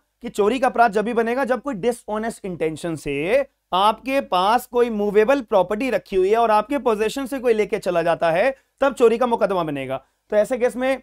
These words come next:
जो चोर था उसकी डिसऑनेस्ट इंटेंशन थी? हाँ भाई, बिल्कुल थी। और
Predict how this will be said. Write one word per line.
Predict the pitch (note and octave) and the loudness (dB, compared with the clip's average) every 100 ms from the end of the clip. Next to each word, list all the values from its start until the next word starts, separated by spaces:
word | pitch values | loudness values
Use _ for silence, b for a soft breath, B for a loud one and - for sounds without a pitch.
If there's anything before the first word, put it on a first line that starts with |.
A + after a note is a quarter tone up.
| _ D#3 | _ -4
जो | G3+ | 0
चोर | G#3+ G#3+ A3+ | 6 6 8
था | A#3+ | 6
उसकी | B3 - A#3 | 4 2 0
डिसऑनेस्ट | A3+ A#3 A#3+ A#3+ | 0 0 -4 -6
इंटेंशन | A3 A3+ A3 A#3 | -4 -4 -4 -4
थी? | B3+ D4 - _ | -2 -4 -6 _
हाँ | - D#3+ F3 | -6 -2 -2
भाई, | D#3+ A3 B3+ _ - | -2 -4 -8 _ -4
बिल्कुल | F3 - D4 | -4 0 -2
थी। | C#4+ D#4 D4+ _ _ _ _ _ _ _ _ _ _ - | 0 -2 -6 _ _ _ _ _ _ _ _ _ _ 0
और | C#4 A#3+ | 6 4